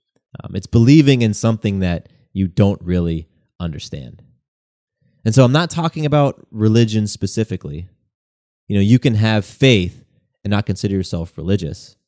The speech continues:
I mean, that's personally how, how I feel about myself. Um, but religion does fit in here as well. You know, faith can be your religion. Faith can be in your God.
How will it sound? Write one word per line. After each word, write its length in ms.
I 40
mean, 100
that's 160
personally 480
how, 280
how 160
I 100
feel 260
about 240
myself. 560
Um, 140
but 140
religion 420
does 340
fit 340
in 160
here 300
as 260
well. 360
You 100
know, 160
faith 420
can 320
be 460
your 300
religion. 540
Faith 360
can 160
be 320
in 320
your 220
God. 420